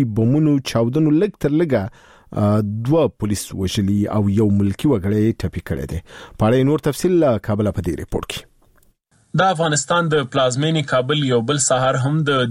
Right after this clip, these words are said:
Speaker 2: دریو مقناطیسي بمونو په چاودنو پیل شو. د کابل د امنیې قومندانۍ ویاند فردوس فرامرز وایي، لومړی چاودنه د حضوري چمن تر څیرمه، دوهمه د فیض محمد کاتب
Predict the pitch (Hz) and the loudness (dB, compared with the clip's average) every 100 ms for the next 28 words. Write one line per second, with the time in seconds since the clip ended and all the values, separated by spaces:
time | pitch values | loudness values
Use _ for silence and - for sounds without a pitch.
0 | 113 147 139 123 - 120 113 - - 131 | 0 0 0 0 0 -2 -2 -2 0 2
1 | 123 139 135 131 123 117 - 110 110 120 | 2 2 0 0 0 0 0 -2 0 -2
2 | 110 113 110 - 123 117 - _ _ _ | 0 0 0 0 0 -2 -4 _ _ _
3 | _ - _ - - _ 156 196 190 170 | _ -20 _ -20 -20 _ 0 0 0 -2
4 | 151 180 160 143 135 147 160 - 139 131 | 0 0 0 0 -2 -2 -4 -2 0 2
5 | 123 131 147 143 135 147 156 135 139 117 | 2 0 0 2 2 0 -2 -4 -4 -2
6 | 135 131 - 123 117 147 151 156 160 170 | 0 -2 -2 -2 0 0 0 2 2 0
7 | - - - - 180 185 185 185 170 151 | -6 -18 -20 -6 0 2 2 0 2 0
8 | 139 170 165 151 135 127 120 139 151 139 | 0 0 2 2 0 0 -2 -2 -2 0
9 | 139 147 139 135 117 - 165 170 185 190 | 2 2 2 0 -2 0 2 2 2 0
10 | - - 170 160 190 185 185 170 175 160 | -6 -4 0 2 2 4 2 2 0 0
11 | - 156 135 143 135 147 151 - 131 131 | 0 0 2 2 2 2 -2 -2 -2 0
12 | 156 | -2